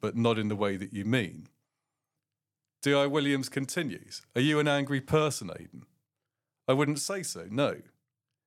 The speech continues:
"Do you get violent when you're angry?" "No," says Aidan. D I Williams says, "It's just that I've run a P N C check on you, and it's not the first time you've been in trouble, is it?"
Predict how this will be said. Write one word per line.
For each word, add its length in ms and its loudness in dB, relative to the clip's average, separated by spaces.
"Do 100 2
you 160 2
get 220 -4
violent 720 -2
when 160 -2
you're 180 -4
angry?" 460 -12
"No," 380 2
says 260 -10
Aidan. 360 -12
D 140 4
I 120 6
Williams 420 2
says, 400 -4
"It's 180 2
just 260 -2
that 80 -2
I've 160 0
run 120 4
a 60 -2
P 240 0
N 160 2
C 360 -4
check 380 -4
on 200 -6
you, 240 -8
and 80 0
it's 160 -4
not 160 -4
the 60 -6
first 340 0
time 500 -6
you've 200 -4
been 180 0
in 80 -4
trouble, 400 -4
is 120 -8
it?" 140 -16